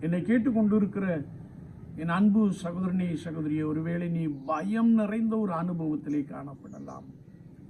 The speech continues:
உன்னுடைய பயம் நீங்கி போக வேண்டும் என்றால், you must seek unto the Lord. நீங்கள் கர்த்தரை தேடுகின்ற பொழுது, அவர் உங்களுக்கு செவி கொடுத்து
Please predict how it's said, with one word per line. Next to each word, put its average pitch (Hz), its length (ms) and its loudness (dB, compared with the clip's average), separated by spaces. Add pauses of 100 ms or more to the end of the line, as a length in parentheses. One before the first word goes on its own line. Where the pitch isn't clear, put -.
(360)
உன்னுடைய 170 440 2
பயம் 214 360 2
நீங்கி 277 260 10
போக 233 300 6
வேண்டும் 208 260 4
என்றால், 156 680 0 (800)
you 302 300 8 (120)
must 262 440 2 (180)
seek - 280 4 (400)
unto 214 320 4
the 180 80 0
Lord. 143 420 -2 (720)
நீங்கள் 175 320 0
கர்த்தரை 262 600 4
தேடுகின்ற 226 560 4
பொழுது, 165 420 2
அவர் 170 300 -2
உங்களுக்கு 180 320 0
செவி 165 220 -2
கொடுத்து 151 640 -2